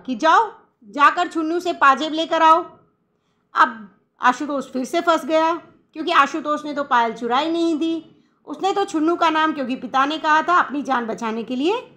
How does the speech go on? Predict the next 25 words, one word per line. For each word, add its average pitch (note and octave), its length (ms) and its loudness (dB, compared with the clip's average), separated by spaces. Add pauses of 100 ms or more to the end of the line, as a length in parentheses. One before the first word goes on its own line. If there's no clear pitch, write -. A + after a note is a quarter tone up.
(360)
ले C#4 180 2
दिया E4+ 240 0
था। E4+ 300 0 (680)
आशुतोष G#4 560 0
ने G#4+ 120 -6
कहा, F#4+ 400 2 (840)
"उसके G#4 280 -2
पास A4 300 2
नहीं F#4+ 240 0
हुई F#4 200 -2
तो F#4+ 220 2 (520)
वह F#4+ 200 2
देगा F4+ 340 0
कहाँ G3 280 -4
से?" F#3+ 240 -20 (840)
अब G#3 100 -4
क्योंकि D4 280 -2
आशुतोष C#4 580 -4
ने D4 100 -6
तो D4 140 0
पायल D4+ 400 2
चुराई F4 360 -2
ही F#4 120 -2
नहीं F4 280 0
थी, F4 220 2